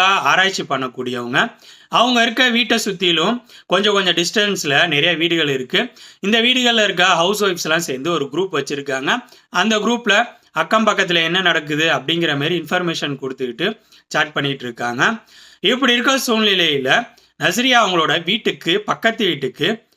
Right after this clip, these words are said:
பாசில் ஜோசப் தன்னோட அம்மாவோட வராரு. இது அவரோட பூர்வீக வீடு. சின்ன வயசுல இருந்துட்டு ரொம்ப வருஷம் கழிச்சு அந்த வீட்டுக்கு அவங்க அம்மாவோட பாசில் ஜோசப் வந்து குடியேறுவாரு. குடியேறிட்டு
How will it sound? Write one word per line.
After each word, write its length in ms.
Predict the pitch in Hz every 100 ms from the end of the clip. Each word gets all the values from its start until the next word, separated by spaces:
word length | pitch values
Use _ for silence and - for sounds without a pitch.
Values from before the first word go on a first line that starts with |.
| _
பாசில் 420 | 123 165 208 220 156
ஜோசப் 360 | 143 190 190
தன்னோட 280 | 143 139 139
அம்மாவோட 480 | 127 165 202 156 135 143
வராரு. 400 | 123 123 123 190 247 _ - - - -
இது 240 | 226 254 254 240
அவரோட 380 | 196 208 202 185 214
பூர்வீக 500 | 214 233 247 226 202 175
வீடு. 280 | 147 143 233 -
சின்ன 180 | - 196
வயசுல 360 | 233 226 208 175
இருந்துட்டு 340 | 165 156 151 190
ரொம்ப 200 | 160 180
வருஷம் 300 | 180 196 202
கழிச்சு 220 | 151 143
அந்த 180 | 180 147
வீட்டுக்கு 420 | 143 165 139 147 175 226 _ - - -
அவங்க 220 | 151 156
அம்மாவோட 440 | 156 190 180 156 175
பாசில் 360 | 143 160 175 147
ஜோசப் 320 | 143 143 131
வந்து 160 | 131 143
குடியேறுவாரு. 680 | 147 147 151 139 123 131 226 - _ _ _ -
குடியேறிட்டு 640 | 240 285 262 233 208 190